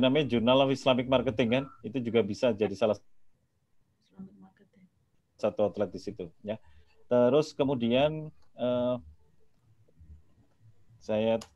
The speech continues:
Speaker 1: sebentar, saya lupa kemarin itu ada juga, eh, oh ini, ini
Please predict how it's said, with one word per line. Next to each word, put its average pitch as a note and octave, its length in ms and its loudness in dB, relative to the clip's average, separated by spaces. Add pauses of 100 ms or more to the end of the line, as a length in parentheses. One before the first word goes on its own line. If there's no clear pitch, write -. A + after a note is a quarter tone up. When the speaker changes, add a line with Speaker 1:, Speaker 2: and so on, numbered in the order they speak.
(220)
Speaker 1:
sebentar, - 480 -10
saya A2 160 -4
lupa G#2+ 300 -4
kemarin G#2+ 420 -6
itu G#2+ 220 -8
ada G#2 160 -4
juga, F#2+ 320 -8 (1400)
eh, G2 600 -14 (1600)
oh C3 160 2
ini, C3+ 240 2
ini A2+ 160 -2